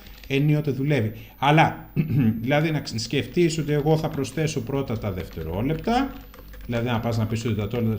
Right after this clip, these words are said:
seconds είναι τα seconds και αμέσως μετά να πάρω αυτή τη μεταβλητή και να πηγαίνω και να τις προσθέτω τις, τα καινούργια κολοκύθια, επαυξάνω το total seconds, ας πούμε, με τα λεπτά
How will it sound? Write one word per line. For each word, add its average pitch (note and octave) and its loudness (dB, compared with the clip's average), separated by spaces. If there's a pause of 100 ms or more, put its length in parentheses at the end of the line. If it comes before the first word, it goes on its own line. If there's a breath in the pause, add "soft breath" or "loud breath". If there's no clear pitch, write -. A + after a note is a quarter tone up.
seconds A2 -4
είναι G#2+ 0
τα - -8
seconds A3 0
και F3 -2
αμέσως F#3+ 0
μετά F3 0
να D3+ 2
πάρω F3 2
αυτή G3 0
τη F#3+ -4
μεταβλητή D#3+ 0 (520 loud breath)
και F#3 0
να D#3 2
πηγαίνω D#3 0
και D3+ -2
να C#3+ 0
τις - -8
προσθέτω C#3 -2
τις, - -12
τα B2+ -4
καινούργια B2+ -2
κολοκύθια, C3 -2
επαυξάνω D3+ 0
το A2+ -2
total A2 -2
seconds, A2 -2
ας G2+ -8
πούμε, A#3 4 (480 loud breath)
με D3+ 4
τα B2+ 2
λεπτά C#3+ 2